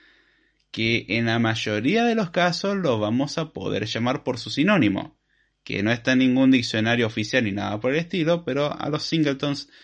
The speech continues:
se les suele llamar Global Mutable State, o estado global mutante, o mutable en realidad. Em, y uno dirá, ajá, dijiste estado, dijiste global,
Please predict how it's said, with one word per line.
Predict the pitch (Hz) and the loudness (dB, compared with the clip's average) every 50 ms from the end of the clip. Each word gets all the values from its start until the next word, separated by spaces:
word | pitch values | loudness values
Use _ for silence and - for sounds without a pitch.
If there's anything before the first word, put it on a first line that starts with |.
| - - _ _ | -20 -20 _ _
se | - - 170 175 | -8 -2 0 0
les | 170 160 | 2 2
suele | 165 160 151 | 0 0 0
llamar | 156 143 143 139 139 139 143 139 - - _ _ _ _ _ _ _ _ _ _ | 0 2 2 2 2 2 0 -2 -4 -10 _ _ _ _ _ _ _ _ _ _
Global | - 151 156 156 151 151 156 151 151 - _ | 4 6 6 6 6 6 4 2 -2 -4 _
Mutable | - 139 135 127 135 131 131 127 - - _ | 2 2 2 4 2 2 2 0 0 -4 _
State, | - - - - 110 101 104 - - - - - _ _ _ _ _ _ _ _ _ _ _ _ | -14 -14 -4 -2 0 0 0 -4 -8 -14 -20 -20 _ _ _ _ _ _ _ _ _ _ _ _
o | - - 107 110 110 113 110 - - _ - | -8 -4 -2 0 0 0 0 -2 -6 _ -16
estado | - 107 107 110 - - _ _ _ _ - 123 127 127 127 127 127 127 127 123 | -6 -4 -4 -4 -4 -8 _ _ _ _ 2 4 4 6 6 6 6 4 4 2
global | 110 107 107 104 107 107 110 110 | 2 2 2 4 4 4 4 4
mutante, | 107 104 104 104 104 98 95 92 92 90 90 - 107 104 - _ _ _ | 2 2 0 0 2 2 0 2 0 -4 -6 -8 -10 -12 -14 _ _ _
o | _ - - 98 | _ -8 -6 -4
mutable | 98 98 101 101 101 - _ - 101 98 95 90 92 92 90 - 107 - - - | -4 -2 -4 -4 -6 -6 _ -2 0 0 0 0 -2 -4 -6 -6 -8 -10 -10 -10
en | - 101 | -10 -8
realidad. | 98 98 92 101 - - - - _ _ _ _ _ _ _ _ _ _ _ - _ _ _ _ _ _ _ _ _ - 311 | -6 -6 -6 -6 -8 -8 -10 -14 _ _ _ _ _ _ _ _ _ _ _ -20 _ _ _ _ _ _ _ _ _ -18 -14
Em, | - 98 92 90 90 87 87 85 82 85 - - - | -10 -8 -8 -6 -6 -6 -8 -8 -8 -10 -12 -14 -12
y | - 92 | -10 -8
uno | 98 104 101 | -6 -4 -4
dirá, | 101 98 98 92 | -2 -2 -4 -4
ajá, | 87 82 92 98 98 110 104 101 87 - - _ _ _ _ _ _ _ _ _ - | -4 -6 -8 -6 -4 -2 -2 -2 -4 -6 -10 _ _ _ _ _ _ _ _ _ -20
dijiste | 110 - 107 110 113 - - | -10 -8 -6 -6 -6 -6 -8
estado, | 107 - - - 123 135 143 156 170 175 196 220 - _ _ _ _ _ _ _ _ _ | -10 -6 -2 0 0 2 2 4 2 2 2 0 -6 _ _ _ _ _ _ _ _ _
dijiste | - 104 107 107 104 - 113 107 | -14 -8 -8 -8 -4 -4 -2 -2
global, | 104 101 95 101 113 135 160 185 208 208 208 | 0 0 2 2 4 4 4 2 0 -2 -6